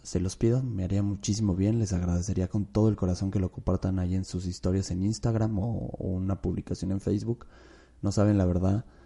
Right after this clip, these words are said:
eh, lo reconfortado que me siento que me acompañen todos estos días y todas estas semanas que hemos estado acá. Vienen muchas sorpresas, créanme, estoy trabajando, estoy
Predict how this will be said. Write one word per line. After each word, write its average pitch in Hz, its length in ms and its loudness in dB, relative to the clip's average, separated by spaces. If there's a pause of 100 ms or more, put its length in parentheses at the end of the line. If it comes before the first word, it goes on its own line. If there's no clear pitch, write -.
(240)
eh, 95 600 -4 (680)
lo 92 120 0
reconfortado 92 840 0
que 90 100 -2
me 87 120 0
siento 87 260 -2
que - 80 -4
me 87 100 -2
acompañen 87 560 -4 (180)
todos 92 320 -2
estos 85 340 -4
días 92 380 -4
y - 60 -12
todas 90 340 -4
estas 90 260 -6
semanas 90 380 -4
que - 80 -8
hemos 90 160 -6
estado 90 320 -4
acá. 113 240 -6 (880)
Vienen 101 340 4
muchas 92 260 0
sorpresas, 110 500 -2
créanme, 92 400 0
estoy 87 200 -2
trabajando, 87 500 -2
estoy 90 360 -2